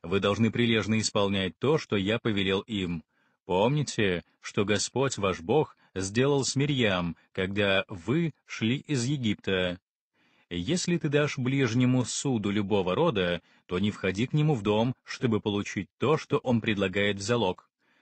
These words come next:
Постой на улице, и пусть человек, которому ты даешь суду, вынесет тебе залог на улицу.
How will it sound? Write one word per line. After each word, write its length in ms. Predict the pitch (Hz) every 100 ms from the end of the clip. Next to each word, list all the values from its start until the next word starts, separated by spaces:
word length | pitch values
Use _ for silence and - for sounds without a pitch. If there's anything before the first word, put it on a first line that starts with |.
| _
Постой 360 | 110 113 - 226
на 120 | 226
улице, 640 | 156 104 101 - 107 98 - _ _
и 80 | 90
пусть 320 | - 202 -
человек, 480 | - 131 101 143 175
которому 440 | 123 139 131 120
ты 100 | 113
даешь 340 | 104 101 95 -
суду, 600 | - 185 196 180 170 135 _ -
вынесет 500 | 92 196 190 170 -
тебе 300 | 143 147 113
залог 340 | 127 151 -
на 120 | 170
улицу. 600 | 151 98 92 - 90 80